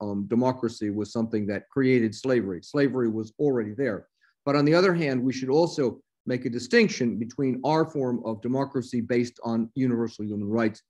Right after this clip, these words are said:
and the ancient Greek form, which I'm gonna get back to. Secondly, of course, the important thing is that ancient democracy, uh, in Athens was a direct democracy. That is that all citizens, that is male adult citizens, had the right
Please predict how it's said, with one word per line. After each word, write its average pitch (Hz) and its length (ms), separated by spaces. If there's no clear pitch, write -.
and 139 320
the 117 260
ancient 135 440
Greek 175 280
form, 113 240
which 117 160
I'm 117 140
gonna 123 200
get 110 240
back 117 300
to. 87 200
Secondly, 147 960
of 131 100
course, 123 400
the 127 120
important 127 440
thing 123 220
is 135 320
that 127 240
ancient 147 340
democracy, 117 800
uh, 101 240
in 113 140
Athens 143 420
was 117 200
a - 20
direct 139 400
democracy. 95 600
That 165 260
is 131 260
that 120 120
all 120 160
citizens, 123 640
that 123 160
is 110 240
male 123 500
adult 120 380
citizens, 107 500
had 135 160
the 127 80
right 123 320